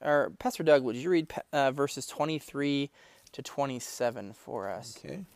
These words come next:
Speaker 1: Um, a passage that I think hopefully will resonate with people in their suffering.
Speaker 2: Okay, from Job nineteen,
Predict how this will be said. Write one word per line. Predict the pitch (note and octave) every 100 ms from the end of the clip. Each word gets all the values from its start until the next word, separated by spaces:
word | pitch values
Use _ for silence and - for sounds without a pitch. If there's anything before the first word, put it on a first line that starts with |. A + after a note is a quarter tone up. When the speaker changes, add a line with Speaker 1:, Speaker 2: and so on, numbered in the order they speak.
| _ - -
Speaker 1:
Um, | G#2+ A2 A#2+ B2 _ _ _ - - - - - _ - _ _ D3
a |
passage | - F3 - D#3
that | D3+ C3+
I |
think | C3+ D#3+ C#3+ -
hopefully | - D3+ - C#3 C3+ C3 -
will | - C#3 C3 B2+ - _ _ _ -
resonate | E3 D3+ D3 C3+ B2
with | B2 -
people | C3+ - A#2+
in | A2+
their | A2 G#2+
suffering. | - A2 - F2 - _ _
Speaker 2:
Okay, | F#3 D3+ - -
from | C3 A#2+
Job | C#3 B2+
nineteen, | B2 A#2+ A#2+ E3 D3+ D3+